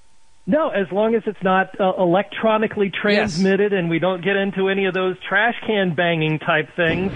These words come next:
Speaker 2: <laughs>
Speaker 1: Uh, this is the kind of stuff that's been going on in baseball for, uh, almost since the game was invented.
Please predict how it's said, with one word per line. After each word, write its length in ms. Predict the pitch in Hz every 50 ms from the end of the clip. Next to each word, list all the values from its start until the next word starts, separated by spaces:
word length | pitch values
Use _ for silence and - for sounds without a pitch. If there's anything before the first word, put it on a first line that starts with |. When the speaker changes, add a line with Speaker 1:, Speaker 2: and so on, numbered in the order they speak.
| - - -
Speaker 2:
<laughs> 140 | 143 - -
Speaker 1:
Uh, 500 | 156 - 190 185 185 185 190 190 185 160
this 120 | 208 247 -
is 140 | 339 311 240
the 80 | 240 254
kind 240 | - 254 240 247 294
of 80 | 254 -
stuff 240 | - 254 262 262 -
that's 160 | 285 - -
been 180 | - 262 262 254
going 240 | 185 220 240 262 254
on 180 | 262 269 277
in 100 | 269 254
baseball 640 | 202 247 247 285 - - - 277 262 269 285 277 277 -
for, 220 | - 269 254 262
uh, 420 | 269 233 233 220 262 - 262 254 -
almost 380 | 233 247 294 339 262 233 - -
since 160 | 254 254 214 - -
the 60 | 214
game 320 | 170 190 214 233 247 240
was 100 | 233 220 175
invented. 640 | 226 226 220 170 170 233 285 302 - 165 147 135 135